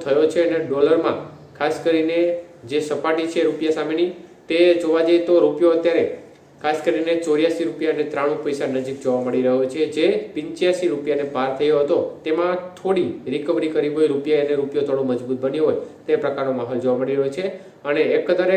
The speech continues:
કમોરતાની સિઝનના પગલે સોનાની બજારમાં પણ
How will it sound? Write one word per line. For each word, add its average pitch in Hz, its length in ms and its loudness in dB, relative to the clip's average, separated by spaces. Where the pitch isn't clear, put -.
કમોરતાની 156 520 -2
સિઝનના 139 360 -4
પગલે 131 300 -4
સોનાની 147 400 -6
બજારમાં 131 480 -2
પણ 147 160 -2